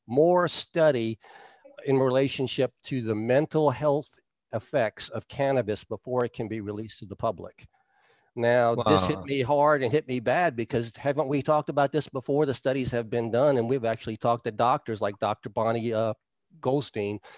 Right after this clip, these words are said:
Speaker 1: who said that she actually found the studies when she
Speaker 2: Mm.
Speaker 1: went looking for 'em. They're online, and these people are saying, "Well, we can't recommend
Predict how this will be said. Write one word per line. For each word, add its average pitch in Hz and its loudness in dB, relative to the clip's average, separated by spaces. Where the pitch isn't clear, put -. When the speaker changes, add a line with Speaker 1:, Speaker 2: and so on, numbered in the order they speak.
Speaker 1:
who 127 0
said 135 2
that 127 0
she 175 -2
actually 143 -4
found 170 0
the 120 -2
studies 87 -8
when 117 2
she 104 4
Speaker 2:
Mm. - 4
Speaker 1:
went 131 0
looking 135 0
for 113 -2
'em. 110 0
They're 123 2
online, 165 2
and 117 0
these 123 -2
people 131 -4
are 120 -4
saying, 120 0
"Well, 113 0
we 139 -6
can't 98 -10
recommend 113 -6